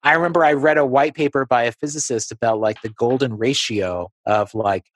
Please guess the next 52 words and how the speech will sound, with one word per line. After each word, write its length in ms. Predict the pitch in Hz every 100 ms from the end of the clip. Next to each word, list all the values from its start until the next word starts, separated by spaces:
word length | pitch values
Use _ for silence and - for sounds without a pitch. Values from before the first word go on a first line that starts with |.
| -
how 160 | - 127
you 60 | 120
could 140 | 123
determine 420 | 117 - 127 123
from 200 | 117 117
an 80 | 113
animal's 440 | 117 117 120 113 -
size, 500 | 120 117 113 117 101
its 240 | - -
gestation 680 | - 104 - 101 104 107 104
period, 460 | - 101 101 101 95
its 140 | -
lifespan, 520 | 95 95 - 101 92
all 140 | 90 92
these 180 | 98 -
sorts 200 | 92 -
of 80 |
things, 320 | - 92 90 87
that 120 | -
there 100 | 90
were 100 | 87
sort 200 | - 95
of 120 | 85
these 300 | 87 87 - -
ratios 460 | 113 123 - 120 98
that 100 | 101
are 80 | 101
meant 160 | 107
to 80 | -
be 120 | 98
maintained. 520 | 95 95 - 139 123
And 100 | 107
this 120 | 110 -
paper 280 | 170 160
ended 180 | 131 123
up 100 | 117
proposing 540 | 123 - 160 160 139 117
that 200 | 113 - _ 147
the 120 | 135
golden 400 | 123 160 180 170
ratio 380 | 139 143 - 127 -
of 80 |
the 80 | 123
healthy 640 | 117 - 160 - 147 131 - _
maximum 640 | 123 131 135 - 139 120 117
point 300 | - 127 -
for 100 | 117
an 80 |
organization 640 | 107 113 117 107 113 - 110
is 140 | 95
fifty 360 | - 139 - 110
people. 380 | 110 104 - 78